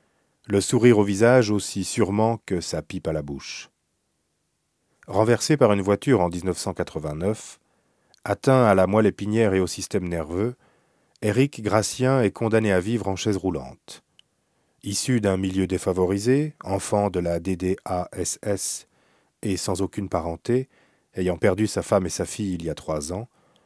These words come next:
Éric vit du produit de la vente de ce journal. Mais sa joie de vivre est inébranlable. Voyageant en train aux quatre coins du pays,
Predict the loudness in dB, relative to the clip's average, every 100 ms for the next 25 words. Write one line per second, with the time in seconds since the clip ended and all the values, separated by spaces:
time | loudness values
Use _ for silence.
0 | _ _ _ 0 2 2 0 0 0 0
1 | -2 2 2 4 4 6 6 4 2 0
2 | 0 -2 -4 -6 -8 -14 _ _ _ _
3 | _ _ -4 0 2 0 -4 _ -14 -2
4 | 0 2 0 0 -2 -2 -2 -4 -4 -4
5 | -4 -6 -6 -10 -14 -18 -20 _ _ _
6 | _ _ _ _ _ 2 6 6 4 4
7 | 2 0 2 4 4 0 0 -2 -2 -2
8 | -4 -4 -2 -2 -4